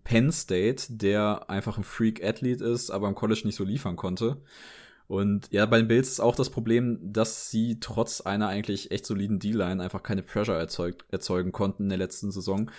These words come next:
Und das macht's dann ja auch für deine Cornerbacks oder beziehungsweise dein Secondary einfach ein bisschen schwerer, wenn du ganz lange covern musst. Und deswegen gehe ich jetzt mal über Edge an diese Baustelle ran und glaube, dass, äh,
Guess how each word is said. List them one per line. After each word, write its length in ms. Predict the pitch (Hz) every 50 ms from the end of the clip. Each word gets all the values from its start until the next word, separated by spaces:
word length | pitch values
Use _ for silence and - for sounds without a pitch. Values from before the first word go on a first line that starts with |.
| - - - - -
Und 120 | 101 95
das 120 | 92 -
macht's 240 | - 101 104 110 -
dann 140 | - 104 98
ja 80 | 95 92
auch 100 | 92 -
für 120 | - 98
deine 200 | 101 95 95 92
Cornerbacks 800 | - - 98 95 101 101 95 87 87 90 92 - - - - _ _
oder 200 | 90 90 87 87
beziehungsweise 520 | 85 85 - 98 90 - - 90 90 92
dein 100 | 87 87
Secondary 560 | - - 101 98 - 98 82 87 87 90 87
einfach 240 | 73 87 92 - 90
ein 100 | 92 92
bisschen 240 | 90 - - 98 87
schwerer, 680 | - - - 92 95 104 95 95 90 90 92 - _ _
wenn 120 | - 95 92
du 160 | 92 90 90
ganz 260 | - 95 92 - -
lange 180 | 95 92 90 90
covern 380 | - - 110 98 95 85 82
musst. 320 | 85 92 113 - - - - _ _ - - - - - - - - _ _
Und 560 | - 90 92 92 90 92 92 90 87 - - _ _ _ -
deswegen 720 | 101 98 - - 107 104 104 107 104 101 101 101 - - -
gehe 200 | 110 - 104 107
ich 80 | 110
jetzt 160 | - 107 - -
mal 120 | 107 90
über 220 | 95 98 95 -
Edge 300 | - 147 147 - - - 233
an 100 | 143 131
diese 160 | 131 123 123
Baustelle 800 | - 110 107 120 123 - - 120 113 117 117 113 113 110 - _ _ _ _ _ _ _ _ _ _ _ - -
ran 360 | - 110 113 120 123 123 117 - _ _ _ -
und 480 | 101 98 98 98 98 - - - -
glaube, 360 | - 101 95 98 98 101 98
dass, 540 | 92 - 95 92 95 90 - - - - -
äh, 60 | -